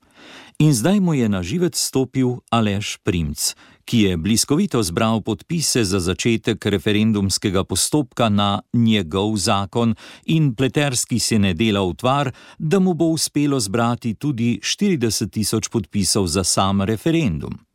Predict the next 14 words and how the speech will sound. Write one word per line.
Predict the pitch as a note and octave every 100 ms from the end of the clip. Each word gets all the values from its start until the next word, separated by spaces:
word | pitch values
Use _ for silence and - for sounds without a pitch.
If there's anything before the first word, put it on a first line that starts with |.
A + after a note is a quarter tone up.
| _ _ _ _ - - - - - - -
In | D#3 D3
čeprav | D3 D3 D#3 D3+
je | A#2+ A2+
Pleterski | A#2 A2+ A2+ G#2 F#2+ - A2
glede | F#2 G2+ F2 G2+
na | G2
javnomnenjske | F#2 F2+ E2+ D#2 D#2+ G2 A2 - A2
raziskave | F2 C#2 D2 - G2+ G2+ G#2 G2
in | E2 D2
predhodni | - F#2 - A#2+ A#2+ F#2 G2
posvetovalni | - F2 F2 D#2+ F#2 G#2 A2+ F2+
referendum | E2+ - F#2+ A#2 B2+ A#2 A2+ G#2+
previdno | - - F#2 A#2 D#3 C3 A#2+ -
optimističen, | F2+ - F#2+ E2+ E2 - A#2+ - C#3 F3